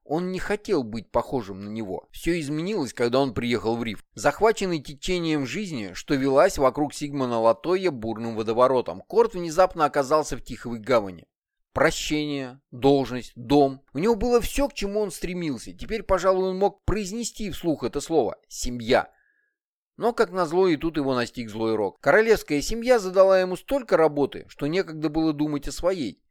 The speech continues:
Свадьба Геордора Третьего грозила обернуться крупными неприятностями, и капитан городской стражи перестал ночевать дома. Как в старые времена, он проводил все свободное время на работе,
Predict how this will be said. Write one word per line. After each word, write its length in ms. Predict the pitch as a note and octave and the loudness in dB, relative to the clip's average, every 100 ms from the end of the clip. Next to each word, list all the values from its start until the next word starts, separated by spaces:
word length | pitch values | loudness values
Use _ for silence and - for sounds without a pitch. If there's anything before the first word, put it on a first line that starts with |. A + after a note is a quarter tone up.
| _ - | _ -12
Свадьба 500 | - F3+ A#3 F#3 F3 | -4 2 2 2 0
Геордора 920 | B2+ E3+ E3+ E3+ D#3 G#3+ G#3+ B2 G2 | 2 4 4 2 0 4 4 4 0
Третьего 640 | - F3 G3+ - A#2 G2+ | -4 -4 -4 -4 -2 -2
грозила 540 | F#2 G#2+ D#3 D3 F#3 D#3+ | -4 0 0 0 0 0
обернуться 500 | D3 E3 F3+ - - | 0 -2 -4 -6 -6
крупными 420 | D#3+ D#3 E3 E3 | -6 -8 -6 -6
неприятностями, 920 | E3 F3+ G3+ E3+ - A2 - E2 - _ | -6 -6 0 2 0 -8 -14 -18 -20 _
и 100 | B2+ | -8
капитан 500 | A#2+ C3 F#3 G3 F#3 | -6 -4 -2 -2 0
городской 440 | C#3 D3 - F3 | 4 2 2 -2
стражи 420 | D3 - F#3+ C3+ A2+ | -2 2 2 2 -4
перестал 480 | C3+ C3 - D3+ | -6 -4 0 2
ночевать 480 | D3 A#2+ G#2+ G#2 G2+ | 0 -4 -2 0 0
дома. 300 | A2+ G#2+ F2 - | 0 -2 -4 -10
Как 160 | - G3 | -2 -2
в 60 | |
старые 340 | - C4+ A#3+ A3 | 4 4 6 2
времена, 420 | G#3 G#3 A#3+ B3+ | -2 -4 0 0
он 140 | F#3+ | 0
проводил 440 | C#3+ G3 F#3+ G3+ G3+ | 0 4 4 2 -6
все 260 | - G#3 | -2 0
свободное 560 | - E3 E3 E3 B2 B2 | 2 2 2 0 0 -2
время 280 | C3 G#3+ E3 | 0 -2 -2
на 120 | C3 | 0
работе, 480 | F3+ G#3 G3 G#2+ | 0 0 -2 -4